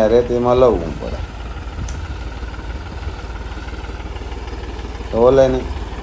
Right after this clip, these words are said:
બે મહિનાથી પડ્યું હતું, એટલે મેં કીધું કાઢીએ આને. જો સાયલેશન ઈ નથી, છત્રી નથી, એટલે કાંઈ નથી. એ રેતી હમી કરી અંદર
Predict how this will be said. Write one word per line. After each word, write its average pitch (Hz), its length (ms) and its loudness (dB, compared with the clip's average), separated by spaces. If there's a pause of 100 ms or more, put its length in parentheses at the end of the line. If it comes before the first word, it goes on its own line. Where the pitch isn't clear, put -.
(1000)
બે 139 160 8
મહિનાથી 135 560 4
પડ્યું 131 360 2
હતું, 113 160 2
એટલે 98 220 0
મેં 104 200 -2
કીધું 101 220 -4
કાઢીએ 104 460 4
આને. 90 200 0
જો 123 200 2
સાયલેશન 123 600 4
ઈ 127 120 2
નથી, - 280 2
છત્રી 127 380 0
નથી, 135 200 2
એટલે 98 340 0
કાંઈ 110 240 2
નથી. - 1000 -4
એ 98 60 4
રેતી 117 340 4
હમી 131 260 2
કરી 139 240 4
અંદર 127 280 4